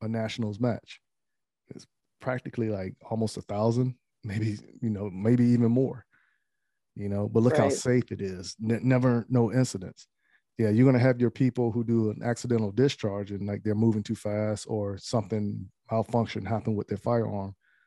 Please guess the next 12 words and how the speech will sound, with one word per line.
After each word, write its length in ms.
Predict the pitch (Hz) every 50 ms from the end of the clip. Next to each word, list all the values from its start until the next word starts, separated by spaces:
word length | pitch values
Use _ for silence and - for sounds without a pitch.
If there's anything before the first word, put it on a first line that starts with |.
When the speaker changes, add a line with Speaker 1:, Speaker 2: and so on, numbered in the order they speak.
| _ _
Speaker 1:
but 80 | - 101
everything 520 | 98 123 120 120 110 - 123 120 113 110
was 200 | 101 101 95 -
conducted 600 | - - - 110 104 101 113 110 - - 113 98
in 140 | - 101 98
a 40 | 92
safe 300 | - - 104 101 98 -
area 320 | - 107 107 104 104 98
where 160 | 98 98 95 98
nobody 400 | 104 101 92 92 92 90 92 87
got 200 | 92 85 - 98
hurt, 240 | - 101 82 -